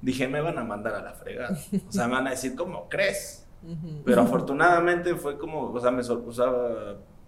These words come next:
Speaker 1: todo corrió a mi favor, decir, "Pues va, adelante". Y ya, ahí fue donde empezó la historia Séptimo Ateneo. Y la
Speaker 2: <laughs>
Speaker 1: verdad es que Ateneo, eh, ha sido como un espacio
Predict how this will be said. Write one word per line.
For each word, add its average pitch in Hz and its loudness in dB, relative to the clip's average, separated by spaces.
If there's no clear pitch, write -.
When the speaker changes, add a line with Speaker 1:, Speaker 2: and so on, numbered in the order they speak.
Speaker 1:
todo 135 -2
corrió 120 2
a - 2
mi 147 -2
favor, 123 0
decir, 127 -4
"Pues 113 -10
va, - -2
adelante". 120 -4
Y 110 0
ya, - -4
ahí 120 2
fue 127 2
donde 127 2
empezó - -6
la 120 2
historia 117 -2
Séptimo 117 2
Ateneo. 110 -6
Y - 10
la 120 10
Speaker 2:
<laughs> - 10
Speaker 1:
verdad 131 8
es 156 4
que 156 4
Ateneo, 156 6
eh, 113 0
ha 120 -2
sido 147 2
como 117 0
un 131 -2
espacio 135 -2